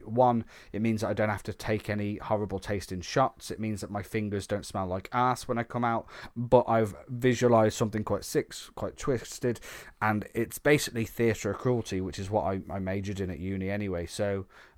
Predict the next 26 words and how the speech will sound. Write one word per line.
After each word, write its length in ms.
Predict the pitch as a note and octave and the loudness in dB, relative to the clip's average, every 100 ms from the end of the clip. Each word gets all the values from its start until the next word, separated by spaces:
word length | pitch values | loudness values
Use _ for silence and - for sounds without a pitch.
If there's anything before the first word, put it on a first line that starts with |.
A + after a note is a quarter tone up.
| - | -2
um, 440 | G2+ G2+ G2+ G2 _ _ _ - | 0 0 -2 -8 _ _ _ -8
yeah, 340 | C#3+ B2+ A2+ F#2 | -2 4 4 4
I'd 100 | A2+ | 2
definitely 240 | B2+ A#2+ | 2 2
say 160 | A#2 A2+ | 2 2
that 80 | G#2 | 2
Psychomantium 580 | - A2+ A2+ A2 G2 A2 | 2 0 2 -2 0 -4
is 160 | G#2 | -2
your, 220 | A2+ G#2+ | -2 -2
your 140 | A2+ G#2 | -2 -4
first 260 | - A2+ | 0 0
foot 160 | - G2+ | 2 0
in 80 | G2 | 0
the 60 | |
door 160 | G2 G#2+ | 0 2
if 100 | F#2+ | 2
you 80 | C3 | 2
wanna 180 | C3 A#2+ | 4 4
try 180 | B2 | 2
something 340 | A#2 B2+ A2+ G#2+ | 2 0 0 0
that 160 | G#2 | 2
little 260 | A2 A#2 G#2+ | 2 2 2
bit 160 | G#2+ G#2 | -2 0
more 380 | G2+ G#2 G2+ - - - - _ _ | 2 2 0 -4 -20 -20 -20 _ _
insane, 560 | - A2 - A2+ A#2 G2 | -4 -2 0 2 2 0
really. 360 | F2 D2+ E2+ | -4 -6 -8